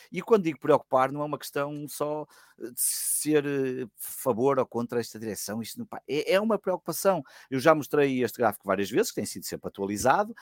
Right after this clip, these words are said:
Tem as, as, as, desde noventa e quatro, oitenta e quatro, ah, desculpem, oitenta e quatro, oitenta e cinco. Ali o gráfico está mal, começa por oitenta e quatro, noventa e cinco, mas é oitenta e quatro, oitenta e cinco. Ahm, e, e, na verdade, ahm,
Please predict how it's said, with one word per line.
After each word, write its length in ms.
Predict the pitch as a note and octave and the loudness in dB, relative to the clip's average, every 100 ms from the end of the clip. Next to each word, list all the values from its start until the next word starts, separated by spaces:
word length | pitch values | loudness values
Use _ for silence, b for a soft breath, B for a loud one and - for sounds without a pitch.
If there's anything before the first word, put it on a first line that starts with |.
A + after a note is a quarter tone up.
| b | b
Tem 180 | G#2+ G#2+ | -2 0
as, 240 | G2+ F2+ G2 | 0 -4 -10
as, 320 | G2+ F#2 - | -10 -10 -8
as, 280 | F#2+ E2 - _ _ - | -10 -10 -14 _ _ -4
desde 180 | G#2+ G2 | -4 -2
noventa 240 | G2 G#2 | -4 -4
e 40 | |
quatro, 300 | F#2 G#2 - G#2 | -2 -2 -2 -6
oitenta 280 | A2+ A#2 G#2 | -4 -4 -2
e 40 | |
quatro, 300 | G#2 F#2 - | -2 -2 4
ah, 500 | G2+ G2 F2+ F2 E2 D#2+ E2+ _ | 8 8 8 6 4 0 -10 _
desculpem, 360 | - - F#2 F2 | -12 -8 -6 -8
oitenta 220 | F#2 G2 | -8 -8
e 40 | |
quatro, 300 | F#2 G2+ - | 0 0 0
oitenta 240 | F#2 G2+ G2 | -4 -6 -6
e 40 | |
cinco. 260 | - B2+ A2 | -8 -6 -4
Ali 120 | G2+ | -4
o 40 | |
gráfico 280 | F#2+ G#2+ G#2+ | 0 -2 -2
está 120 | G2+ | -4
mal, 160 | G2 A2 | 0 0
começa 240 | A2 - | -2 -6
por 120 | - G2+ | -4 -4
oitenta 220 | A2 G2 | -2 0
e 40 | |
quatro, 200 | F#2+ F#2+ | 0 2
noventa 160 | G#2+ G2+ | 0 0
e 40 | |
cinco, 180 | G2 C3 | -4 -2
mas 120 | A2+ | 2
é 40 | G#2 | 2
oitenta 220 | G2+ G2 | 0 -2
e 40 | |
quatro, 180 | F2 E2 | -6 -6
oitenta 200 | E2 F#2 | -10 -10
e 40 | A2 | -8
cinco. 260 | F3 F3+ b b b b b | -8 -10 b b b b b
Ahm, 520 | D3 D3 D#3 D#3 D3+ - - | 8 8 6 0 -4 -8 -10
e, 360 | D#3+ D#3+ E3+ | -8 -6 -2
e, 20 | |
na 140 | F3 F3+ | 2 4
verdade, 540 | D3+ D3+ C3+ C3 B2+ D3+ _ _ - | 4 8 10 10 6 -6 _ _ 2
ahm, 720 | A#2+ A#2 A2+ A2+ A2 G#2+ A2 | 4 4 2 -2 -2 -2 -6